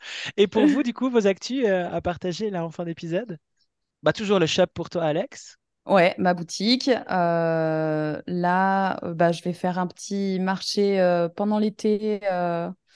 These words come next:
Speaker 2: qui s'appelle l'Estrange Festival, qui se situe dans le quarante-deux, euh, pour les personnes qui sont, euh,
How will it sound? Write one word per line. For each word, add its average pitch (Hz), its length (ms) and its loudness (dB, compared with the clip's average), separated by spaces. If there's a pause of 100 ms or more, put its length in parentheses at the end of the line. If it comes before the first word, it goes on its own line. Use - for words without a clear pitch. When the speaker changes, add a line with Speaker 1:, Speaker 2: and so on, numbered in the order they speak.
(460)
Speaker 2:
qui - 80 -18
s'appelle 180 320 2
l'Estrange 277 440 2
Festival, 247 520 -2
qui 233 220 -8
se - 140 -14
situe - 280 -14
dans 202 120 -2
le 160 40 -4
quarante-deux, 214 500 2
euh, 202 360 0
pour 180 180 -10
les 175 80 -8
personnes 175 360 -10
qui 185 160 -16
sont, 175 280 -8
euh, 165 180 -6